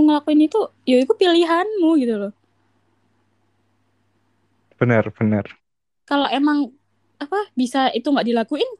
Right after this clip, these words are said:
Speaker 1: bisa sebenarnya. Bisa kan sebenarnya <laughs> kalau itu nggak dilakuin? Kan tergantung dari cowoknya aja.
Speaker 2: Bener, bener. Saya sangat setuju sih.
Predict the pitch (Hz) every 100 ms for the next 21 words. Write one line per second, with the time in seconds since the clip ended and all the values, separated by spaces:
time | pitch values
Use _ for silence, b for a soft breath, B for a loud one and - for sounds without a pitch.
0 | - 427 277 277 359 269 233 208 - 170
1 | 220 208 _ _ _ _ _ _ 262 523
2 | - 240 214 294 254 226 226 269 285 285
3 | 285 202 226 220 214 185 180 233 - -
4 | 494 415 277 240 277 233 233 226 226 202
5 | 214 190 269 - 175 180 - _ _ _
6 | _ _ _ _ _ _ _ _ _ _
7 | _ _ _ _ _ _ 113 107 98 92
8 | - 110 104 101 _ _ _ _ _ _
9 | - 113 120 117 120 - - 113 - 101
10 | 101